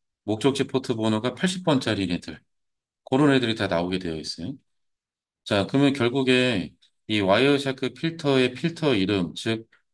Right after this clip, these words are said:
필터 변-, 펼-, 필터 이름 또는 필터 변수 이름 암기할 필요 있어요, 없어요?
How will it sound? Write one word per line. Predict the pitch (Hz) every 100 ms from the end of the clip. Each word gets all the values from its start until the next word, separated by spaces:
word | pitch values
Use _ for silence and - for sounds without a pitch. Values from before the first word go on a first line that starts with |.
| _ -
필터 | 175 180 165 147 147
변-, | 104 104 113 117 -
펼-, | 156 - -
필터 | - 170 170 - 156 147 135
이름 | 92 98 117 160 -
또는 | 120 113 113
필터 | - 156 - 143
변수 | 98 95 92 95 95 -
이름 | 92 95 90 175 - _ _ _ _ _ _
암기할 | 87 117 131 127 -
필요 | 113 95
있어요, | 92 101 95
없어요? | - - 90 127